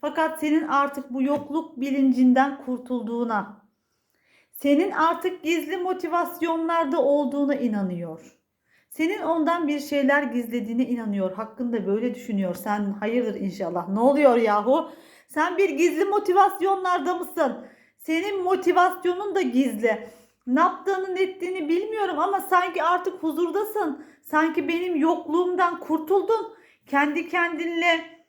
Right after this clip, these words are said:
benimle ilgili yaşadıklarından sanki kurtulmaya başladın. Sanki böyle yönelimin farklı alanlara, farklı bahçelere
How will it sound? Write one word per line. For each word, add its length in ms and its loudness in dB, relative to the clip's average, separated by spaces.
benimle 500 4
ilgili 280 4
yaşadıklarından 1000 0
sanki 440 -4
kurtulmaya 800 -2
başladın. 540 0
Sanki 540 -2
böyle 280 2
yönelimin 680 0
farklı 600 0
alanlara, 580 2
farklı 520 -4
bahçelere 840 0